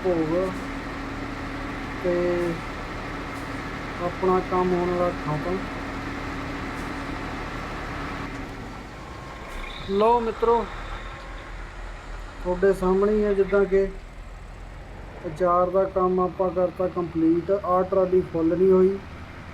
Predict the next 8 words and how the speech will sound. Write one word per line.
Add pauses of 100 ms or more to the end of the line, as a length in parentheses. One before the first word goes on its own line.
(640)
ਥੋੜ੍ਹੀ
ਜਿਹੀ
ਰਹਿ
ਗਈ (260)
ਊਣੀ, (1700)
ਕਰੋ
ਚੈੱਕ। (1400)
ਤੇ